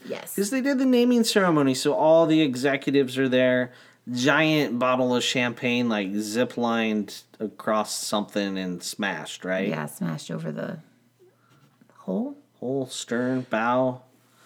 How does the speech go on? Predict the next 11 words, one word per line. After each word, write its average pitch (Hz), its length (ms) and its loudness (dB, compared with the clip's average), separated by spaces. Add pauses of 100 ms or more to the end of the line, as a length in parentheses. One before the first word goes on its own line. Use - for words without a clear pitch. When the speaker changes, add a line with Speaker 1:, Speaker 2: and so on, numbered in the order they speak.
(140)
Speaker 1:
Bow. 170 220 4
Speaker 2:
It 190 160 0
smashed 139 360 2
somewhere. 104 460 0 (760)
Speaker 1:
Bow. - 340 -10 (420)
I - 80 -6
don't 151 140 -6
know. 147 220 -10 (920)
The, 175 380 4
the 180 80 2
godmother, 190 800 4